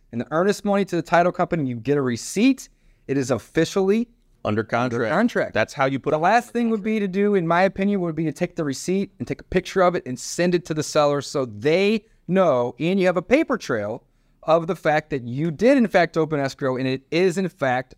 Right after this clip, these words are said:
Speaker 1: under contract. Now, if somebody comes in behind you or after you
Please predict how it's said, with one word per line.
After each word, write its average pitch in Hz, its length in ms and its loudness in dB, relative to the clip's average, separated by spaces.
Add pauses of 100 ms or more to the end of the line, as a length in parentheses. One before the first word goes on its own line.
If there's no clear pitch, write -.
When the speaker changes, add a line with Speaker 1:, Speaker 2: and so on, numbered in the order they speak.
Speaker 1:
under 113 240 -4
contract. - 500 -4
Now, 170 240 0 (240)
if 143 120 -6
somebody 220 340 2
comes 208 340 0
in 208 140 0
behind 190 540 2
you 143 220 -2
or 139 260 -2
after 190 380 0
you 120 300 -6